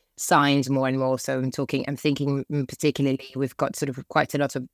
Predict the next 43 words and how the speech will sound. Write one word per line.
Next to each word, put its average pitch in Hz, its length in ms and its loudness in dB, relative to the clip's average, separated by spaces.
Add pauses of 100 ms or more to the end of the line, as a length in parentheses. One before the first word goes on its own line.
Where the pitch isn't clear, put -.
Asian 143 340 2
markets 139 600 -2
that 131 160 -4
are 131 120 0
very 139 360 2
emerging. 143 520 0
Not 143 280 -2
a - 20 2
lot 139 140 2
of 127 100 -6
P 135 140 -2
P 139 160 0
As 135 80 -2
have 127 160 -4
been 131 140 0
signed, 127 380 -2 (280)
but 135 120 2
it's 135 160 0
something 156 380 0
where 139 140 2
we 139 80 0
now 143 500 2
actually 139 420 0
are 139 200 0
able 135 280 -2
to 139 160 -4
sit - 360 0 (180)
around 139 300 -2
the 131 80 -4
table 135 320 0
and 135 100 -2
have 131 240 -2
conversations 139 720 -2
about 127 240 -2 (300)
potential 139 460 -2 (320)
future 202 500 2
long-term 151 560 0
P 139 120 -6
P - 200 -2
As, 90 260 -2 (380)
whether 131 500 2 (200)
that - 300 0
is 131 320 -4